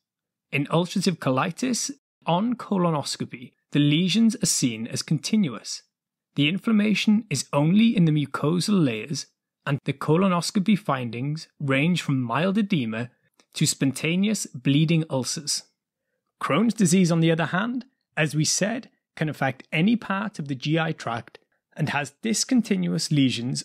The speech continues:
or ulcerations, usually four or five centimeters in size.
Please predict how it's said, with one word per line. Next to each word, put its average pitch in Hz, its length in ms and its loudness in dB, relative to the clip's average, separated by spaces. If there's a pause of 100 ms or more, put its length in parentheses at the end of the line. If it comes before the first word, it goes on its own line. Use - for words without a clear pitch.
or 156 180 0
ulcerations, 131 920 -2 (240)
usually 180 500 2
four 208 600 -2
or 139 120 0
five 196 380 -2
centimeters 120 720 -6
in 127 80 -4
size. - 500 -6